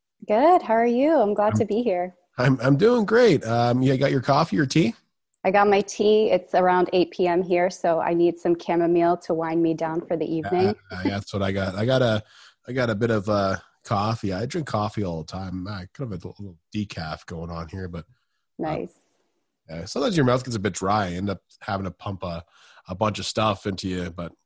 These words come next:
Speaker 2: um, it all works out. But thanks for joining me for this episode.
Speaker 1: Yeah,
Speaker 2: Uh,
Speaker 1: definitely.
Speaker 2: you know, having a child and, and being home during covid, it's, it must be pretty stressful for you, right? I mean, you have, um, an Instagram right now that's blowing up, uh, social media.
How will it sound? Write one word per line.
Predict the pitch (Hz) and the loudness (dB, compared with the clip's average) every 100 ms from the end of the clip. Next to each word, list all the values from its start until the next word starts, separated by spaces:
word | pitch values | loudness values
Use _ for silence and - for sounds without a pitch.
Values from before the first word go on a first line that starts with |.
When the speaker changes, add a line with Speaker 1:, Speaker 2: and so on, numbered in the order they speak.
| _ - | _ -18
Speaker 2:
um, | 85 85 - - | -16 -16 -12 0
it | 170 | 4
all | 147 110 | 4 4
works | 104 - | 0 -2
out. | 98 95 | -4 -4
But | 101 101 | -6 0
thanks | 196 214 | 0 2
for | 139 | 0
joining | 107 110 135 | 0 0 0
me | 104 | 0
for | 85 104 98 | -2 -2 -2
this | 95 95 | -2 -4
episode. | 95 101 143 - 127 98 - _ _ _ 208 | -4 -2 -4 -2 -2 -2 -6 _ _ _ -6
Speaker 1:
Yeah, | |
Speaker 2:
Uh, | 196 98 | -2 0
Speaker 1:
definitely. | 95 - _ | 0 -6 _
Speaker 2:
you | 165 | 4
know, | 165 160 - - | 4 4 -2 -4
having | 156 208 185 | 0 4 4
a | |
child | 127 131 117 90 87 - | 2 2 2 0 -2 0
and, | 104 | 2
and | 101 101 | 4 2
being | 107 131 110 | 4 4 2
home | 101 110 107 98 | 2 4 4 2
during | 98 95 92 | 2 2 2
covid, | - 104 110 101 85 | 2 2 4 2 0
it's, | 82 - | -2 -4
it | 110 151 | -4 -2
must | 190 - | -2 -2
be | 127 | -2
pretty | - 113 | -2 -2
stressful | - 104 113 107 | 0 0 0 -4
for | - 80 | -6 -6
you, | 87 87 | -4 -2
right? | 95 107 | -2 0
I | |
mean, | 104 107 | 2 2
you | 110 | 2
have, | 98 139 135 117 | 0 2 2 2
um, | 107 101 92 - _ _ | 2 2 0 -4 _ _
an | 98 107 | -2 2
Instagram | 156 - 120 107 107 | 2 0 2 2 4
right | 107 | 2
now | 104 101 | 2 0
that's | 92 | 0
blowing | 113 98 95 | 0 2 2
up, | 87 95 101 | 0 -2 -2
uh, | 95 | -2
social | - 107 - 98 | 0 -2 0 2
media. | 101 113 113 110 104 107 | 2 2 2 2 2 -2